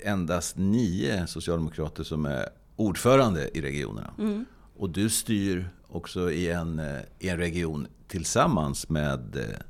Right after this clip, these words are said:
Speaker 1: borgerliga partier. Ungefär som det ser ut, eh,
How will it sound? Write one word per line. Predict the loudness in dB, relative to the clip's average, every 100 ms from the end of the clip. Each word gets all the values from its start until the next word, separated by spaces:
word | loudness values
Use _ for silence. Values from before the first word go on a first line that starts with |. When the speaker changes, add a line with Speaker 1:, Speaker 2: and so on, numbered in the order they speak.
| -18 -18 -18 -18 -8
Speaker 1:
borgerliga | 2 6 8 6
partier. | 4 2 0 -2 -6 -20 -20 -18 -16 -4
Ungefär | 2 2 6 8 8 6 0
som | -2 -2 0 -2 -2
det | -2
ser | 0
ut, | 0 -2 -8 -10
eh, | -6